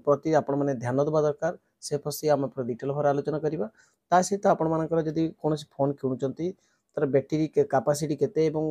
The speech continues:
ବ୍ୟାଟେରୀ କ୍ୱାଲିଟି କ'ଣ ଅଛି, ତାପରେ ଆମେ ଦେଖିବା ଆକ୍ଟିଭିଟି କେମିତି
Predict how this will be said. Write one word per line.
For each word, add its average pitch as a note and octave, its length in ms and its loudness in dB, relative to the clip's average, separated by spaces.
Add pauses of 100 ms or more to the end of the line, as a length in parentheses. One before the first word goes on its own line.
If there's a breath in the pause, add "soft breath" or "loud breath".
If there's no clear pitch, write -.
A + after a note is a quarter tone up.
(160)
ବ୍ୟାଟେରୀ C#3+ 260 -2
କ୍ୱାଲିଟି D3 340 0
କ'ଣ C#3+ 200 -2
ଅଛି, B2+ 300 -6
ତାପରେ D3 360 0
ଆମେ C#3+ 160 2
ଦେଖିବା C3+ 300 -2
ଆକ୍ଟିଭିଟି D3+ 440 -4
କେମିତି C#3+ 340 -2